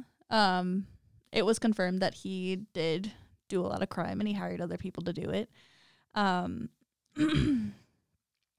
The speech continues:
uh, Bernice thinks that Scott wrote the ransom note, but, um,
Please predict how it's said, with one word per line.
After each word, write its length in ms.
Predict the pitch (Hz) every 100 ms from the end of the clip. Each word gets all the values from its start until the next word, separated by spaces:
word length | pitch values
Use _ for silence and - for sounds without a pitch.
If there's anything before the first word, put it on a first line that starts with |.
| - - - -
uh, 180 | 240 214
Bernice 380 | 202 208 214 214
thinks 280 | 202 196 -
that 220 | 185 180
Scott 240 | - 196
wrote 280 | - 190 -
the 80 | -
ransom 400 | 180 180 185 180
note, 360 | 180 190 208 - - -
but, 420 | 196 180 - - - - _ _ _ _ _
um, 800 | 208 202 185 170 151 147 - -